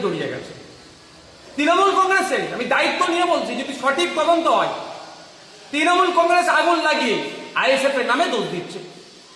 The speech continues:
এখন আমাদের ছেলেদেরকে প্রশাসনের লোক পক্ষ থেকে যে সুমোটো করে যে মামলা দিয়েছে একাধিক ছেলের নামে, একাধিক নেতৃত্বদের নামে, তা তো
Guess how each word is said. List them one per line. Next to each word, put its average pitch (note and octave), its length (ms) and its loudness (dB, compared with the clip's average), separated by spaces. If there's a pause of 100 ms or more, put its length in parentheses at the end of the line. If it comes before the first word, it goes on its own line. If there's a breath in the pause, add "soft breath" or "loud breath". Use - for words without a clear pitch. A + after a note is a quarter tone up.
(140)
এখন B3+ 420 0
আমাদের F4+ 380 2
ছেলেদেরকে F4 540 2
প্রশাসনের B3 520 0 (1200)
লোক C4 260 2 (140)
পক্ষ D4 160 -2 (140)
থেকে D#4 160 -2 (140)
যে C#4 60 0 (100)
সুমোটো F4 380 2
করে F4 160 2
যে F4 100 2
মামলা C#4+ 480 4
দিয়েছে F4 300 -2 (1500)
একাধিক E4+ 440 0
ছেলের D#4 200 0
নামে, B3+ 140 2
একাধিক E4+ 300 0
নেতৃত্বদের D4+ 560 -2
নামে, F#3 160 -4 (540)
তা A#3+ 100 4
তো D#4+ 120 2